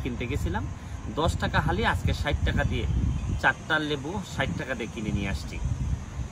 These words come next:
তা আমার কিছু টাকা জমানো ছিল, আমার হয়তো অসুবিধা হয় নাই, কিন্তু যারা দিন আনেন দিন খান, যাদের টাকা পয়সা সেভিংসে নাই, তাদের জন্য কত কষ্ট হবে। আমি এটা ভেবে আজকে যে ভিডিওটা আপনাদের সামনে যে কথাগুলা বলতে চাই, যারা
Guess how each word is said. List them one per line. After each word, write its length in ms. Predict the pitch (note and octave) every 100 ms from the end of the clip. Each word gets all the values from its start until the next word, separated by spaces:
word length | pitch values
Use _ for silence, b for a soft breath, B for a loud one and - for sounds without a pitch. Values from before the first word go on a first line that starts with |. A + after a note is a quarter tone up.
| - -
তা 60 | C3
আমার 160 | C#3+ D#3+ -
কিছু 160 | - -
টাকা 140 | D3+ D3+
জমানো 280 | D#3+ D#3 D#3 D3+
ছিল, 140 | C#3+ D#3 C#3
আমার 140 | C3+ C#3+
হয়তো 180 | C#3 C#3
অসুবিধা 360 | A#2+ - C3 G#2 G2+
হয় 140 | G2
নাই, 100 | F2+ - - - - - - -
কিন্তু 200 | - - C3+
যারা 180 | C3 D3 -
দিন 140 | D#3+ D#3
আনেন 200 | B2+ C#3+ D3
দিন 140 | D3+ C#3+ C3
খান, 180 | B2+ C#3 B2
যাদের 240 | A#2 B2+ A2
টাকা 160 | B2 A#2+
পয়সা 220 | C3+ B2 C3+ - -
সেভিংসে 420 | B2+ B2 B2 - B2 A2+
নাই, 120 | A2 - F#2+ - - - - -
তাদের 240 | A#2 - -
জন্য 140 | D3 C3+
কত 160 | C3 A#2+ B2
কষ্ট 220 | A#2+ A#2 C#3 B2+
হবে। 180 | A2+ - - - - - - - A2
আমি 140 | C#3 C3
এটা 160 | B2 D3+
ভেবে 200 | C3+ C3+ C3 A2+
আজকে 220 | - A#2+ A2+ - -
যে 80 | B2
ভিডিওটা 340 | B2 A#2 A2 B2
আপনাদের 260 | A2+ A2 A2+ A#2+
সামনে 200 | A2 A2 A2+
যে 60 | A2 -
কথাগুলা 380 | G2+ A2+ A#2+ A2 A2+
বলতে 200 | G#2 A2
চাই, 140 | E3+ F2 -
যারা 200 | B2+